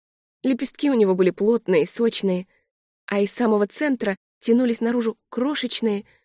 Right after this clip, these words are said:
пушистые ворсинки. Цветок лежал у Моры на ладонях,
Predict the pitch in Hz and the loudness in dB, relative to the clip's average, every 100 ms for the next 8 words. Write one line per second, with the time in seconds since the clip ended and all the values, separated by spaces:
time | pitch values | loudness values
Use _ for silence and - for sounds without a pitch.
0 | _ 240 226 240 - 220 214 240 233 - | _ -2 0 0 0 2 2 0 -4 -8
1 | 175 - - _ _ _ _ _ _ _ | -10 -12 -18 _ _ _ _ _ _ _
2 | _ _ _ _ _ - 254 262 285 254 | _ _ _ _ _ -6 -2 0 0 4
3 | 233 233 233 214 214 220 208 208 208 240 | 4 6 4 4 4 4 2 2 2 2
4 | 262 202 | 0 0